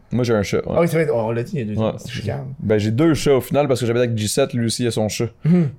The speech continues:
Speaker 1: on a deux chats. Un chat persan qui a toujours l'air mad. Puis le mien qui est genre fucking majestueux, là.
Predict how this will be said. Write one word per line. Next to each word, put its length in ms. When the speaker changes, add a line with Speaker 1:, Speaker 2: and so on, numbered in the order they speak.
Speaker 1:
on 120
a 60
deux 220
chats. 260
Un 180
chat 160
persan 480
qui 80
a 60
toujours 240
l'air 180
mad. 380
Puis 200
le 160
mien 260
qui 120
est 40
genre 200
fucking 320
majestueux, 680
là. 80